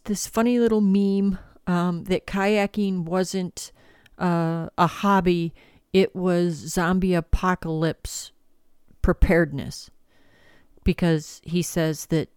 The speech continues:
zombies can't swim. Um, and I, I do just need to make sure that he understands that when zombies are decomposing, um,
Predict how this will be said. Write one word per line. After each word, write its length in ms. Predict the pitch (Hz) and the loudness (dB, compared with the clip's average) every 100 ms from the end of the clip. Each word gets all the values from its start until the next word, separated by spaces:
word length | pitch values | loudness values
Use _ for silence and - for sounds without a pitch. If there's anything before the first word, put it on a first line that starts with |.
| 156 | -4
zombies 380 | 156 151 151 | -2 -2 -4
can't 220 | - 110 - | -6 -10 -2
swim. 260 | 240 175 - _ _ _ _ _ - _ - - | 0 0 -4 _ _ _ _ _ -20 _ -16 -2
Um, 340 | 190 185 180 - | 0 0 -2 0
and 240 | 202 202 - | 2 2 0
I, 220 | 220 185 - _ _ - | 0 0 -4 _ _ -2
I 140 | 220 185 - | -2 -2 0
do 320 | 277 294 294 | 2 4 2
just 320 | 233 240 214 | 0 -6 -2
need 160 | 233 208 | -2 0
to 80 | 208 | 2
make 240 | 202 202 | 0 0
sure 420 | - 220 214 214 | -2 0 2 2
that 320 | 190 190 185 | 2 2 2
he 320 | - 214 208 190 | -2 -2 -2 0
understands 920 | 190 185 170 - 285 285 240 220 - - - - - | 0 0 -2 -2 -2 0 0 0 -6 -16 -20 -20 2
that 180 | 202 - | 2 4
when 520 | 226 220 220 220 220 - - - | 6 6 4 2 0 -6 -20 -16
zombies 540 | 180 233 240 247 240 202 | 0 4 4 4 2 2
are 400 | 202 190 185 - 180 | 2 4 2 0 0
decomposing, 840 | 196 - 175 175 190 185 185 180 - - - - 180 | 0 2 2 6 6 6 4 2 -4 -16 -20 -6 0
um, 560 | 180 175 170 175 185 | 2 2 0 -2 -6